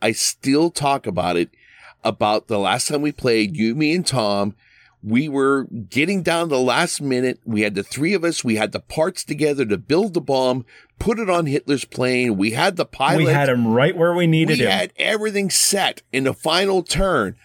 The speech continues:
Speaker 1: the Gestapo
Speaker 2: There was a
Speaker 1: arrested
Speaker 2: knock at the
Speaker 1: all of
Speaker 2: door.
Speaker 1: us.
Speaker 2: <laughs> Yes. Oh, you know what? How satisfying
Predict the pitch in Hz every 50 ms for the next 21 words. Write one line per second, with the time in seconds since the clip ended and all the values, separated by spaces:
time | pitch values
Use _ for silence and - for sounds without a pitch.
0 | _ _ - 107 - - 123 - - - - 151 139 147 151 - 170 151 143 -
1 | 156 143 139 135 143 139 143 143 139 147 143 147 151 143 - - 156 - - 147
2 | - - 156 151 156 143 143 143 143 139 131 117 - - - - - - - -
3 | - - - - - - - - - - _ _ - - - - - - - 165
4 | 160 - 156 143 131 123 123 123 123 127 127 131 131 131 127 131 120 120 - -
5 | - - - - 175 180 185 190 180 - - 180 175 180 175 170 160 143 123 -
6 | - 160 165 - - 220 233 233 233 214 202 202 190 - - - - - - -
7 | - - - - 214 214 226 226 - - - 196 190 196 208 190 - - - 165
8 | 156 156 156 151 151 156 -